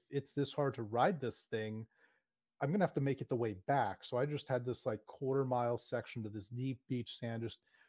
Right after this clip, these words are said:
went back and forth two times, exhausted, took about thirty minutes to do it. And I'm, "Oh, all right, yeah, that's enough riding for today. I'll figure this dirt bike out later." I, but I was dedicated to figuring out, I figured it out. But when you got your first dirt bike, I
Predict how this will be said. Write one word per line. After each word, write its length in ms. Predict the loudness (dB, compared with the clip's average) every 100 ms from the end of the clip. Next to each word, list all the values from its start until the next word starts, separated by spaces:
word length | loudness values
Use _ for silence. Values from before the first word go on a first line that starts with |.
| _ -2
went 160 | 4
back 220 | 8 8
and 140 | 6 2
forth 340 | 6 6 4
two 180 | -2 -2
times, 600 | 0 0 0 -2 -4 -10 _ _ _ _ _ _ _ _ _ _ -2
exhausted, 960 | 0 2 4 6 4 0 -2 0 0
took 160 | -4 -2
about 220 | -2 -2 _ _ _ _
thirty 280 | 0 2 0
minutes 340 | 0 -2 -6
to 100 | -6
do 240 | -4 -2
it. 220 | 0 -2 -6
And 300 | -6 -4 -6 -6
I'm, 140 | -8 -8 0
"Oh, 120 | 0 2
all 80 | 2
right, 180 | 2 0
yeah, 120 | -2
that's 260 | 0 -2 -2
enough 220 | -6 -2
riding 240 | -4 -4
for 140 | -6 -6
today. 160 | -4
I'll 160 | -4 -4 -6
figure 180 | -6
this 280 | -4 -4 -6 -4
dirt 220 | -4 -2
bike 240 | -4 -2
out 180 | -2 -2
later." 280 | -2 -2 -4
I, 100 | -6 -6
but 100 | 2
I 40 | 4
was 160 | 4
dedicated 440 | 2 2 4 2 0
to 60 |
figuring 340 | 0 0 2 2
out, 160 | 2
I 60 | 0
figured 340 | -2 -6 -4 -6
it 40 |
out. 160 | -10 -14 _ _ _ _ _ _
But 280 | 4 4 4
when 340 | 2 2 2
you 100 | 2
got 200 | 4 4
your 120 | 2 4
first 340 | 4 2 0
dirt 240 | -2 0
bike, 340 | -2 0 -2 -2
I 200 | -4